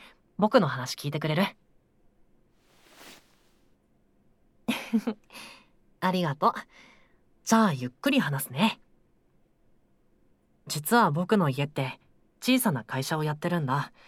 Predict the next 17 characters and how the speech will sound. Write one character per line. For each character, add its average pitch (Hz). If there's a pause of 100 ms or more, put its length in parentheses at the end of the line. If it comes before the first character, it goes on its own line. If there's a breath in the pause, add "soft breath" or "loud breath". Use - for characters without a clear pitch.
(680 soft breath)
な 185
ん 202
と 185
か 131
事 139
業 151
は 117
う 117
ま 151
く 123
い 113
っ -
た 143
ん 147
だ 135
け 127
ど、 120